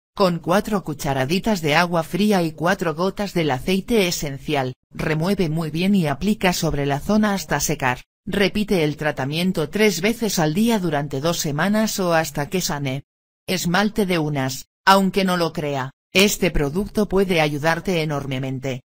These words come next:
Simplemente requieres aplicar un poco de esmalte de uñas sobre la zona afectada, deja secar y retira con abundante agua fría. Limón,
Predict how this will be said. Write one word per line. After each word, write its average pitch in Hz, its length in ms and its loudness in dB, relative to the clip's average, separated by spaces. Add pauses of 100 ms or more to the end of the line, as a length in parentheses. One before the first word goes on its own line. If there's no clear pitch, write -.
(100)
Simplemente 214 760 2
requieres 156 640 0
aplicar 170 440 0
un 185 140 2
poco 185 340 0
de 151 160 -2
esmalte 175 500 0
de 156 120 2
uñas 190 380 2
sobre 147 320 0
la 143 120 0
zona 196 380 2
afectada, 139 640 -2 (240)
deja 190 380 0
secar 180 360 0
y 165 120 0
retira 156 480 0
con 156 180 0
abundante 156 640 2
agua 170 300 2
fría. 131 420 -6 (480)
Limón, 170 600 0